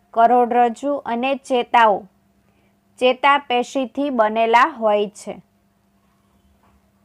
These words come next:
ત્યાર પછી જેનેટિક કોડ શોધનાર વૈજ્ઞાનિક કોણ હતા? તો જેનેટિક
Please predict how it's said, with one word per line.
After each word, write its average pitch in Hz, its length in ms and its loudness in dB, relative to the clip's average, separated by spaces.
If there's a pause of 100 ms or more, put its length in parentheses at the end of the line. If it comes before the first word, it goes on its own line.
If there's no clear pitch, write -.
(120)
ત્યાર 214 200 0
પછી 208 480 -8 (1300)
જેનેટિક 320 600 -2 (120)
કોડ 269 320 2
શોધનાર 262 760 0
વૈજ્ઞાનિક 247 580 -4 (100)
કોણ 262 280 2
હતા? 214 420 -4 (1300)
તો 202 140 -6
જેનેટિક 254 680 -4